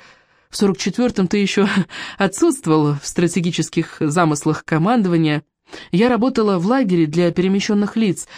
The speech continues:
и когда я писала протоколы допросов, мам, ну не нужны ему шпаргалки, он хорошо подготовлен. И потом, как ты себе представляешь жизнь в одной комнате со взрослым парнем?"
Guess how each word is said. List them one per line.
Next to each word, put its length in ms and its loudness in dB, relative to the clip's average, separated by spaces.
и 80 0
когда 300 2
я 200 2
писала 400 0
протоколы 520 -2
допросов, 680 -2
мам, 560 0
ну 80 -2
не 140 0
нужны 340 0
ему 220 2
шпаргалки, 720 0
он 120 2
хорошо 300 0
подготовлен. 760 2
И 80 -2
потом, 240 2
как 260 0
ты 100 -2
себе 240 0
представляешь 840 0
жизнь 400 0
в 60 4
одной 240 2
комнате 420 2
со 120 0
взрослым 440 2
парнем?" 420 -4